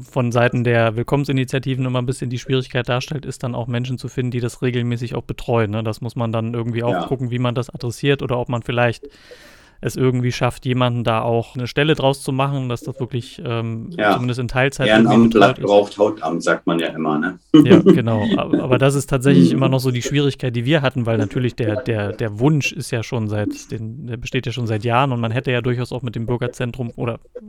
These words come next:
Speaker 1: ja, in Nicht-Pandemie-Zeiten
Speaker 2: Mhm.
Speaker 1: hat man mit dem Bürgerzentrum ja eigentlich auch einen guten Ort, der vielleicht jetzt nicht der zentralste ist. Trotzdem hätte man da einen Ort. Man muss jetzt nur gucken,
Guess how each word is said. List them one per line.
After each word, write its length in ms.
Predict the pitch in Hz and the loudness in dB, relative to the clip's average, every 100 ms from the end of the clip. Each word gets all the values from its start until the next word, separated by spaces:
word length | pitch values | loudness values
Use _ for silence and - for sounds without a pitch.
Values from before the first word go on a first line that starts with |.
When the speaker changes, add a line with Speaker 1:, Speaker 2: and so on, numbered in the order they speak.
| 208 - | -18 -14
Speaker 1:
ja, 100 | 139 | -12
in 220 | - 120 120 | -8 -4 -4
Nicht-Pandemie-Zeiten 800 | 139 - 120 120 123 - 95 92 | -2 -2 -2 -2 -2 4 6 6
Speaker 2:
Mhm. 60 | |
Speaker 1:
hat 120 | - 123 | 4 2
man 120 | 117 | -2
mit 100 | 117 | -2
dem 100 | 120 | -2
Bürgerzentrum 600 | 120 120 - 120 120 117 | -2 -4 -6 -8 -6 -6
ja 100 | 110 | -4
eigentlich 260 | 113 113 | -6 -8
auch 140 | - - | -8 -8
einen 80 | 113 | -10
guten 320 | 127 123 113 - - | -6 -4 -4 -8 -16
Ort, 540 | - 113 127 147 - - | -4 4 4 4 -2 -4
der 360 | 117 113 113 139 - - - | 0 0 0 -4 -14 -20 -14
vielleicht 280 | - 117 117 | -4 -2 0
jetzt 100 | 131 | 0
nicht 140 | 127 | 0
der 100 | 139 | -2
zentralste 560 | - 117 - 131 175 - | -2 0 4 4 4 -2
ist. 380 | 143 151 - - - - - - | -4 -4 -8 -14 -20 -20 -18 -4
Trotzdem 500 | 123 - 131 120 123 _ | -4 0 -2 -2 -4 _
hätte 220 | 127 123 123 | -4 0 0
man 180 | 113 | 0
da 140 | 120 110 | 0 0
einen 100 | 117 | 0
Ort. 220 | 117 120 | -2 0
Man 100 | 113 | -2
muss 140 | 117 | -4
jetzt 180 | 120 - | -6 -6
nur 100 | 123 | -8
gucken, 360 | - 127 120 | -8 -6 -6